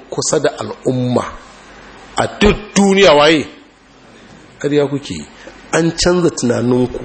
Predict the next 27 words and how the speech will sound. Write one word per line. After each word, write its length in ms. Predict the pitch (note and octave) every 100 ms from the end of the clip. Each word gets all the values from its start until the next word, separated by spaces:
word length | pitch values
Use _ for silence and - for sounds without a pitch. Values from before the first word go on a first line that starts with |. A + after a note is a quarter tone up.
| -
Su 260 | - F#3
aka 240 | D#3+ D3+ -
ce 100 | C#3+
sun 120 | B2+
fi 60 | C3
kusa 180 | C3 C#3
da 80 | A#2
al'umma? 380 | A2+ A#2+ A#2+ - - - - - - - - - - - - - - - - - - -
Sarakuna. 420 | B2+ A#2+ - B2 G2 -
Haka 240 | E3+ E3+
ne? 80 | E3+ - - - - - - - - - - - - -
Su 140 | - F3+
suka 140 | D3 D3
fi 80 |
kusa 180 | - D#3+
da 60 | C#3
al'umma 260 | A2+ C#3+ C3
na 100 | B2
biyu? 240 | B2 B2+ - - - _ - - - - -
Gwamnatin 340 | D3 D#3 D#3
ƙaramar 280 | A#2+ A#2 B2+
hukuma. 420 | A#2 - A2+ G2 G2+
Ba 160 | D#3+
ga 80 | F#3
ake 180 | F3 E3+
cewa 220 | E3+ D#3
ba? 140 | D#3+